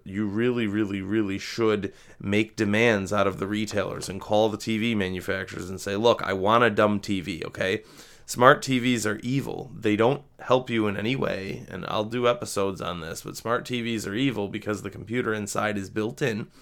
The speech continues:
and it records everything you do and sells all your information to everyone, okay? But what they don't realize is not all of them have microphones. Only Samsungs have microphones and a few others.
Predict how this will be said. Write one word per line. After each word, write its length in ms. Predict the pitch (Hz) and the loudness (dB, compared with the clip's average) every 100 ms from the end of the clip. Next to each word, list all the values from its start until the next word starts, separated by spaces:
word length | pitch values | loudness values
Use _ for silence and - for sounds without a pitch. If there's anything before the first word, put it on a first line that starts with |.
| - - - - | -20 -20 -20 -6
and 140 | 113 | 0
it 100 | 113 | 2
records 440 | 78 107 120 117 110 | 0 0 4 4 4
everything 420 | 107 117 113 110 | 2 2 0 0
you 140 | 107 | -2
do 240 | 104 113 110 | 0 -2 -2
and 120 | 98 | -4
sells 300 | - 104 98 | -2 -2 2
all 140 | 98 | 2
your 180 | 98 98 | 2 -2
information 480 | 95 95 95 92 95 | -4 -4 -4 -4 -6
to 80 | 92 | -2
everyone, 460 | 104 90 82 78 | 0 0 -8 -10
okay? 340 | - - 82 - - - - - - - | -10 -10 -8 -10 -14 -20 -20 -20 -20 0
But 240 | 123 120 107 | 8 8 8
what 160 | 117 | 2
they 100 | 147 | 6
don't 140 | 156 139 | 6 6
realize 340 | 131 113 107 | 6 4 2
is 140 | 110 | 0
not 180 | 104 127 | 4 6
all 200 | 135 117 | 8 8
of 80 | 110 | 8
them 80 | 107 | 4
have 160 | 101 | 2
microphones. 640 | 101 101 - - 87 87 - | 2 0 0 -4 -4 -4 -6
Only 300 | 110 120 123 | 0 2 2
Samsungs 800 | 107 110 107 110 107 110 110 104 | 0 0 0 0 0 0 0 0
have 160 | 110 104 | -2 2
microphones 880 | 107 107 113 113 107 107 107 104 | 0 0 0 2 2 2 -2 -4
and 140 | - 90 | -6 -6
a 60 | |
few 240 | 85 104 92 | -4 -2 2
others. 460 | 95 101 101 - | 2 2 0 -4